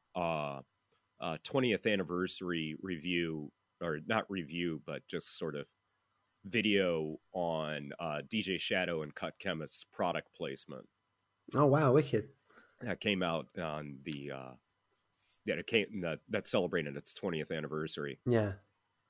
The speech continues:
Speaker 1: Well, and I also
Speaker 2: And
Speaker 1: wanna
Speaker 2: I
Speaker 1: make sure that I'm mindful of your time, too, 'cause it's gotta be getting on to, like, one, two o'clock in the morning right now.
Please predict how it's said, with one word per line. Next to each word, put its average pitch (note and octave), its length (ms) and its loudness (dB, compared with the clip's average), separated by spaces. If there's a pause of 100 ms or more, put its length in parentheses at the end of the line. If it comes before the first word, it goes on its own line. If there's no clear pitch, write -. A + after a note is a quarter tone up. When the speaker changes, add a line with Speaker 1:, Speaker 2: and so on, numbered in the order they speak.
(100)
Speaker 1:
Well, A2 100 8
and G2+ 80 10
I A2+ 40 12
also A2+ 240 10
Speaker 2:
And - 0 -
Speaker 1:
wanna F#2 160 6
Speaker 2:
I - 0 -
Speaker 1:
make A#2+ 280 10
sure C#3+ 200 12
that A2 120 12
I'm A2+ 140 12
mindful G2+ 480 10
of E2 100 6
your F2 220 8
time, D#2 320 4
too, F2 220 6
'cause D2+ 180 0
it's F2 100 0
gotta E2+ 180 6
be D#2 100 -4
getting D#2 280 6
on D#2 260 4
to, D2 200 4
like, C2+ 180 2 (140)
one, F2+ 420 8
two F#2 180 8
o'clock F#2 300 10
in G#2+ 40 2
the F#2+ 80 6
morning G#2 240 12
right B2 180 12
now. C#3+ 220 10